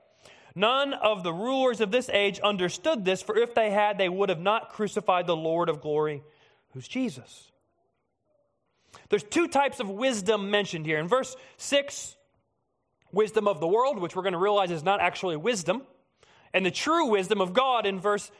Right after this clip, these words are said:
seven. So again, air quotes around verse six, wisdom. He's saying this, what you call wisdom, is not really wisdom at all.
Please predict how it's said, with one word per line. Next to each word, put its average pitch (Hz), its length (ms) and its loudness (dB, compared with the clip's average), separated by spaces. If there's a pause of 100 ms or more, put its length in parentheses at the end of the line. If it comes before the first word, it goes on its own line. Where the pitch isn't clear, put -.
(120)
seven. 208 400 0
So 233 140 2
again, 214 200 0
air 262 220 2
quotes 294 380 -2
around 254 300 2
verse 247 240 0
six, 240 340 -2
wisdom. 208 480 -2 (560)
He's 226 100 -2
saying 220 240 0
this, 294 340 0
what 190 160 0
you 269 120 -2
call 214 480 0
wisdom, 226 720 -2 (200)
is 208 160 0
not 247 340 2
really 254 300 0
wisdom 220 400 0
at 208 80 2
all. 262 340 0